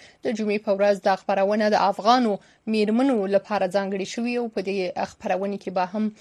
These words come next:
د افغانو میرمنو په وروستیو ننګونو او، آ، په وروستیو پرمختګونو باندې به غږیږو. امریکې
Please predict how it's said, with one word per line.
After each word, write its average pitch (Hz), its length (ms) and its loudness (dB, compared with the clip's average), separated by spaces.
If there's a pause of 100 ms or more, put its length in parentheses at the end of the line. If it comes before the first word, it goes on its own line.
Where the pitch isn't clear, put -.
(240)
د - 20 -16
افغانو 196 340 -2
میرمنو 190 400 -4
په 190 160 -8
وروستیو 196 440 -6
ننګونو 185 640 -2 (220)
او، 185 360 0 (280)
آ، 180 160 -2
په 196 220 -2
وروستیو 185 440 -6
پرمختګونو 196 640 -4
باندې 170 220 -2
به 170 180 -6
غږیږو. 170 360 -12 (1040)
امریکې 247 440 2